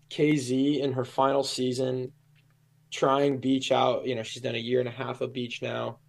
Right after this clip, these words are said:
um, had been kind of mixing up partners, whether it be with Macy or whether it be Katie Smith, and thinking, "Okay, we've got a shot of going to N C A A tournament," like you brought up.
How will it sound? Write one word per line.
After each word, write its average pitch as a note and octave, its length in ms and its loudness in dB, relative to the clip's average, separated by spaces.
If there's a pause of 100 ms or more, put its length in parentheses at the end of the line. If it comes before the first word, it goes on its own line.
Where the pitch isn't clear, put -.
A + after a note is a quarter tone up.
(560)
um, G#2 460 -4 (840)
had C3+ 260 2
been B2 300 4
kind B2+ 200 -2
of A#2 220 -6 (100)
mixing C3+ 440 0
up A#2 160 -4
partners, B2 400 4
whether A#2 180 0
it A2 100 -6
be A#2 140 -2
with A2+ 140 -8
Macy A#2+ 500 -2
or A2+ 80 0
whether A2+ 240 0
it G#2+ 60 -6
be A2 140 -8
Katie A2+ 260 -4
Smith, A#2 460 -6 (680)
and A2 640 0 (1040)
thinking, C3+ 440 0
"Okay, C#3 220 4
we've C#3 160 6
got E3 100 8
a C3 60 4
shot - 420 2
of A2+ 160 -8 (680)
going B2+ 320 6
to G#2+ 260 -2
N B2 120 -2
C B2+ 140 0
A - 20 2
A A#2 40 2
tournament," A#2 380 -4
like B2 160 -6
you B2+ 60 -10
brought C3 200 6
up. - 240 2